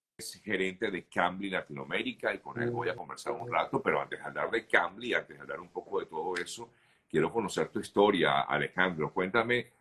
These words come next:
Speaker 1: en principio, ¿qué tiempo tienes ya viviendo aquí en Estados Unidos?
Speaker 2: Buenos
Speaker 1: Buenos
Speaker 2: días,
Speaker 1: días.
Speaker 2: Sergio. Buenos días, muchas gracias por la invitación. Eh, claro que sí, con gusto. Mira, eh, yo llegué con mi familia a Estados Unidos en el dos mil catorce.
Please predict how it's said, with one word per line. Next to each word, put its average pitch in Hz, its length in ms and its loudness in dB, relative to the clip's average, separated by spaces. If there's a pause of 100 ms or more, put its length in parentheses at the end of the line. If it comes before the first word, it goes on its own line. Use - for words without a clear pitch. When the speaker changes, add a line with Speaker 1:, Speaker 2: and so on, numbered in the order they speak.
(220)
Speaker 1:
en 90 220 4
principio, 78 520 2
¿qué - 120 0
tiempo 98 280 0
tienes 120 280 -2
ya 110 160 10
viviendo 101 320 2
aquí 98 160 -4
en 95 60 0
Estados 98 360 0
Unidos? 90 580 -4
Speaker 2:
Buenos 95 260 4 (300)
Speaker 1:
Buenos 127 240 12
Speaker 2:
días, 95 200 10
Speaker 1:
días. 101 100 8
Speaker 2:
Sergio. 95 340 4 (800)
Buenos 110 320 10
días, 104 280 12
muchas 101 300 10
gracias 107 420 10
por 107 140 4
la 101 80 8
invitación. 95 760 4 (400)
Eh, 90 680 10
claro 107 240 12
que 120 80 12 (100)
sí, 139 240 10
con 113 220 6
gusto. 117 320 6
Mira, 101 580 8
eh, 95 720 8 (120)
yo 107 320 6
llegué 123 400 10
con 139 160 6
mi 120 100 4
familia 131 840 6
a 101 40 4
Estados 110 400 6
Unidos 113 680 6
en 107 120 4
el 95 180 4
dos 90 220 2
mil 98 260 -2
catorce. 95 640 4